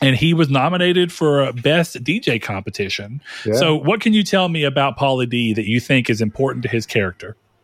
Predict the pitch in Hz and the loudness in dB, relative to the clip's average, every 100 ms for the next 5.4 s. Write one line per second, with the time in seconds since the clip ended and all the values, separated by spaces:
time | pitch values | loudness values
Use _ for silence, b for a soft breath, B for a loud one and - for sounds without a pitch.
0 | _ _ _ _ - - 139 123 117 123 | _ _ _ _ -12 -2 2 4 4 4
1 | 123 127 110 110 113 107 104 104 - 82 | 4 2 -2 -2 -2 -2 -2 -2 -4 -6
2 | 98 - _ 127 113 127 113 120 135 139 | -10 -16 _ -2 2 2 0 2 2 2
3 | 135 127 156 156 _ _ _ _ _ _ | 2 2 0 -6 _ _ _ _ _ _
4 | _ _ - 117 127 127 123 123 113 110 | _ _ -2 0 2 2 2 2 2 2
5 | 107 104 110 120 | 0 0 0 0